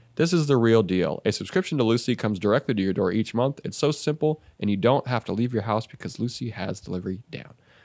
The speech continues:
Lucy lozenges and gums are also F S A, F S A and H S A eligible, so you can spend pre-tax dollars on them. Locked On N B A Network listeners can go to lucy dot com, excuse me, lucy dot C O,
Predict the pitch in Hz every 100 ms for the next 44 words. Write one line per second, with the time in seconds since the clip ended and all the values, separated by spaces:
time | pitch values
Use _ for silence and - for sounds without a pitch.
0 | _ 110 107 113 104 110 113 113 110 107
1 | 123 107 101 110 110 - 110 - 120 117
2 | - - - 120 127 - 131 123 - 123
3 | 131 127 110 131 123 123 - _ - 156
4 | 156 - 220 208 160 147 135 - 101 98
5 | 90 95 - - - _ _ _ _ -
6 | 143 196 180 165 160 156 156 139 139 139
7 | 135 127 - 131 139 117 107 101 98 117
8 | - 113 107 - 113 110 113 120 - 156
9 | 143 107 127 131 117 98 - 123 127 117